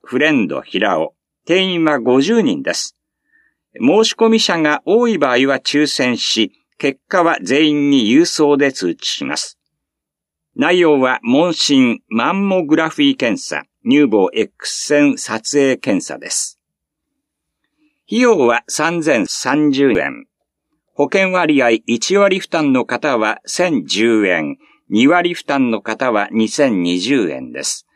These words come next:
保険証などが必要です。生活保護受給世帯などは免除になります。証明書が必要です。お申し込みは、申し込みフォーム。え、こちらは墨字盤六面の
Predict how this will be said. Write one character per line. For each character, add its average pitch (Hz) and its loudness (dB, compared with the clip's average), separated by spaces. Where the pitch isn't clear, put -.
保 131 0
険 214 2
証 196 0
な 92 -2
ど 98 0
が 131 -2
必 - -10
要 69 -6
で - -10
す。 - -10
生 226 2
活 220 -2
保 196 -2
護 196 2
受 151 2
給 196 2
世 175 0
帯 135 2
な 135 2
ど 95 0
は 113 0
免 120 2
除 98 -2
に 76 -2
な 65 -6
り 60 -10
ま 65 -10
す。 - -10
証 139 0
明 143 2
書 131 -2
が 139 0
必 - -10
要 67 -8
で 147 -12
す。 - -10
お 127 0
申 170 4
し - -6
込 156 0
み 143 6
は、 123 0
申 190 4
し - -4
込 196 0
み 185 -2
フ 160 -4
ォ 143 0
ー 101 -2
ム。 78 -8
え、 - -6
こ 117 -2
ち - -6
ら 117 0
は 107 0
墨 170 0
字 170 0
盤 151 2
六 131 0
面 160 0
の 147 2